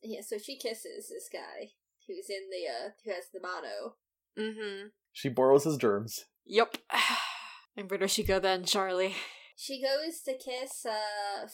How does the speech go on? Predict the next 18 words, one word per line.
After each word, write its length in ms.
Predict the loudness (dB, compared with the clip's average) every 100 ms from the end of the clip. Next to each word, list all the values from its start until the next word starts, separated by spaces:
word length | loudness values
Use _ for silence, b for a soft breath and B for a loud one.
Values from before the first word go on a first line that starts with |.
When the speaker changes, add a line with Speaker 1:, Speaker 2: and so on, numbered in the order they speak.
| -4
Speaker 1:
Finn. 480 | 0 2 2 0 -10 -16 -16 -18 -20 -20
If 80 | -14
I, 180 | -14 -14 _ _
yeah, 140 | -12 -8
that's 160 | -8 -10
his 120 | -18 -16
name, 180 | -18 -12
Finn. 260 | -10 -10 -12 _ -12
Yes. 340 | -12 -10 -10 -6
Speaker 2:
Mm-hmm. 240 | -6 0
Speaker 1:
So 80 | 0
she 200 | 2 0
can 80 | 0
pass 320 | 6 6 6
on 320 | 4 4 2
it 140 | -2 -6
to 80 | -10
him. 480 | -6 -4 -4 -8